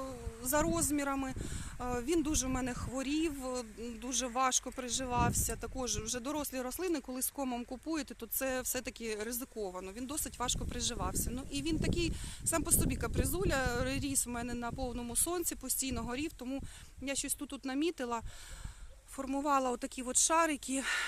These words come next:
Ну, знову ж таки, я ще раз повторюсь, в цьому році в мене прям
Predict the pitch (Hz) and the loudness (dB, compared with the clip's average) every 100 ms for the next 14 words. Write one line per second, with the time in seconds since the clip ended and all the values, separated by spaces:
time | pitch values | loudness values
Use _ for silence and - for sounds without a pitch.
0 | - 277 302 226 302 302 - 262 240 233 | -2 -2 0 2 2 2 0 -2 -2 0
1 | 233 - - 240 240 - 226 254 269 320 | 0 2 2 2 0 -2 -6 -4 0 0
2 | - 247 226 240 285 - 247 233 - - | 0 0 -2 -2 2 4 2 -4 -12 -20
3 | - - - - - - 208 208 254 269 | -20 -20 -20 -20 -16 -12 -8 -2 0 0
4 | 233 - - - - - - - 226 254 | -2 -6 -18 -18 -18 -18 -14 -4 0 0